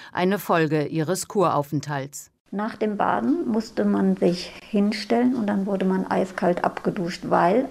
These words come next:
Speaker 2: es ja angeblich sehr gesund ist. Und nachts, äh, auf Toilette gehen wurde nicht gerne gesehen.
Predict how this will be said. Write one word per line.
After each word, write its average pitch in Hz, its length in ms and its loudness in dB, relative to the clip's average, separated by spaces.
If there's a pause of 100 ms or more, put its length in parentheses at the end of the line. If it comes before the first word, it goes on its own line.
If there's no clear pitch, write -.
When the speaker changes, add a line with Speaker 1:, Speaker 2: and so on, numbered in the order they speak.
(140)
Speaker 2:
es 190 180 -2
ja - 180 -2
angeblich 185 680 0
sehr 180 200 4
gesund 175 480 4
ist. - 280 -4 (180)
Und 196 200 -2
nachts, 196 540 0
äh, 196 200 4
auf 180 200 -2
Toilette 202 440 2
gehen 240 880 -2 (140)
wurde 247 500 4
nicht 254 260 4
gerne 240 380 4
gesehen. 233 680 2